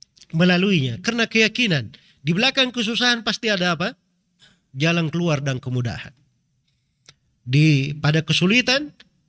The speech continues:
di akhirnya pasti ada jalan keluar dan kemudahan. Iya. Bahkan kadang tidak tergambar. Ada keselamatan di situ. Mereka juga masih berharap kepada Allah Subhanahu wa Ta'ala.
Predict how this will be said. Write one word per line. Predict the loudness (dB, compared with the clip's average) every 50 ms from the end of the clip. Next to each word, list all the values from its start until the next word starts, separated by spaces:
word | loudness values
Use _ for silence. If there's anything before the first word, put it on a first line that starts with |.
| _ _ _ _ _ _ -4
di | -2 -2 0
akhirnya | 0 0 2 2 2 4 4 2 0
pasti | 0 0 -2 0 2
ada | 0 2 2
jalan | 2 2 2 2 2 0 0
keluar | -2 -2 0 0 0 0
dan | 0 -2 -2
kemudahan. | -2 -4 -6 -6 -4 -4 -4 -6 -10 -12 -16 _ _ _ _ _ _ _ _ _ _ _ _ _ _ _ _ _ _ _ _ _ _ _ _ 0
Iya. | 0 0 0 -4 -10 _ _ _ _ _ _ _ _ _ _ -2
Bahkan | -2 0 2 0 0 2
kadang | 0 0 0 -2 -4
tidak | -4 -6 -6 -6 -6 -8
tergambar. | -8 -2 0 0 0 2 0 -2 -2 -2 -4 -12 _ _ _ _ _ _ _ _ _ _ _ _ _ _ _ _ -4
Ada | -2 0 2 2 0
keselamatan | 2 0 -2 0 0 -2 -2 -2 -2 -2 -4 -4 -4
di | -6 -6 -6
situ. | -6 -8 -10 -14 -20 _ _ _
Mereka | -8 -4 0 0 0 0 0 0 0
juga | 0 -4 -4 -4 -4 -4 -4 -8 _ _ _ _
masih | -2 0 0 2 2 0 -2 -4
berharap | -4 -6 -4 -2 -2 0 -2 -2 -4
kepada | -6 -6 -4 -2 -2 -2 -2
Allah | -2 -2 -2
Subhanahu | -2 -2 -6 -6 -2 -2 -2 -2 -2 -2 -4
wa | -4 -4
Ta'ala. | -4 -4 -6 -6 -8